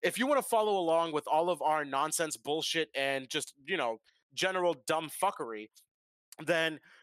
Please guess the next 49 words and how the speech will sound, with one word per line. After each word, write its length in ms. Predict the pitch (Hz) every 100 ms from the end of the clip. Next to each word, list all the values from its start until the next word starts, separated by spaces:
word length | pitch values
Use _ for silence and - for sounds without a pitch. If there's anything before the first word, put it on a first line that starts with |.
| _ 151
you 160 | 165 170
can 140 | 190 160
tune 240 | 208 233
in 180 | 247 202
live 420 | 156 151 151 147
where 180 | 139 147
we 80 | 143
record 360 | 143 131 185 160
the 40 |
podcast 540 | 160 151 143 151 135 151
on 140 | 170
our 140 | 160
Wednesdays. 480 | 143 135 135 139 131
We 60 | 131
start 200 | - 147
at 80 | 131
six 180 | - 160
o'clock 300 | 165 156 139
Eastern. 420 | 135 - 139 131 - - - _ _
Um, 560 | 151 151 147 143 135 - _
otherwise, 500 | 175 180 175 165 156
they'll 280 | 156 151 147
go 240 | 120 147
up 180 | 147 143
whenever 180 | 135 135
they 120 | 135
go 160 | 135 127
up. 140 | 120 120
I 60 |
don't 100 | 110
know. 80 | 101
We'll 100 | 113
put 220 | - 123
posts 320 | 120 113 -
up 100 | 107 -
whenever 220 | 110 104
the 40 | 104
fuck, 280 | - 104 -
whatever. 280 | 110 98 90 _ - - - 185
Um, 560 | 170 165 156 151 143 - -
and 400 | 170 165 165 156
we're 200 | 143 165
gonna 120 | 185
be 140 | 180 170
doing 360 | 175 240 240
these 280 | 196 196 165
topics, 640 | - 175 156 165 - - -
you 100 | 170
know, 280 | 156 127